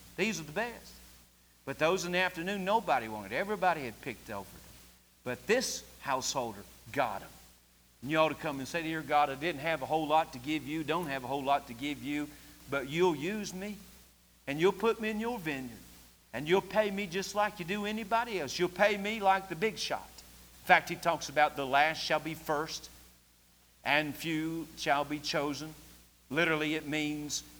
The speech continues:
those that are choice ones.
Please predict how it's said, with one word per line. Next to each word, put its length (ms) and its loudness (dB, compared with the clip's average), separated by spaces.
those 540 0
that 120 -2
are 100 -4
choice 680 -4
ones. 640 -6